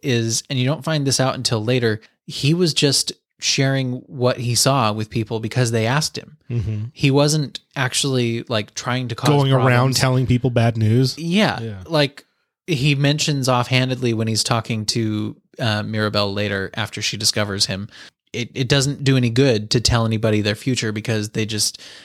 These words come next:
Speaker 1: uh, nobody liked it 'cause I told them something about their goldfish and now their goldfish is dead, so it's my fault.
Speaker 2: Mm-hmm.
Speaker 1: And
Speaker 2: people always hear the negative part.
Speaker 1: Yeah.
Speaker 2: And then just,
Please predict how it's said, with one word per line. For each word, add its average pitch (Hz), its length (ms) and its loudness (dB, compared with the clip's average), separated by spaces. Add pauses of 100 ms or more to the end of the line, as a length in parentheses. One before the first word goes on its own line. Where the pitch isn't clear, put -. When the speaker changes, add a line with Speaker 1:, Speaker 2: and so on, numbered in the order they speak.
(380)
Speaker 1:
uh, 104 400 0 (180)
nobody 113 420 0
liked 135 260 2
it 107 160 -4
'cause 104 340 -2 (100)
I 107 200 2
told 110 260 0
them 117 480 -2 (300)
something 117 340 0
about 120 220 0
their 120 80 0
goldfish 117 560 0
and 107 100 -4
now 101 100 -2
their 123 120 -4
goldfish 127 440 0
is 104 120 -4
dead, 104 240 0
so 113 100 0
it's 110 140 -4
my 143 180 2
fault. 104 320 -2 (140)
Speaker 2:
Mm-hmm. 120 380 2
Speaker 1:
And 113 420 -2 (500)
Speaker 2:
people 156 240 2
always 147 240 4
hear 139 240 2
the 120 80 0
negative 117 380 2
part. 135 320 2
Speaker 1:
Yeah. 135 360 -2
Speaker 2:
And 120 140 0
then 113 100 2
just, 110 280 0